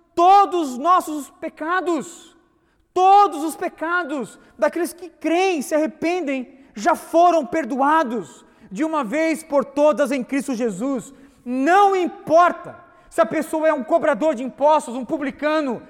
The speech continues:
uma prostituta que vive na casa da luz vermelha.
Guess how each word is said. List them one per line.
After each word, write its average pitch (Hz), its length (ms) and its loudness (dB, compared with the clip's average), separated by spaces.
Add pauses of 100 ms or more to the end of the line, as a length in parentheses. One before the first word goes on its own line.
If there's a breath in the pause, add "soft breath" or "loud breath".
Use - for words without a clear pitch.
(240 loud breath)
uma 294 180 2
prostituta 330 800 -2
que 262 180 -6
vive 294 600 -4
na 320 160 0
casa 349 300 2
da 330 80 2
luz 302 180 -2
vermelha. 269 560 -4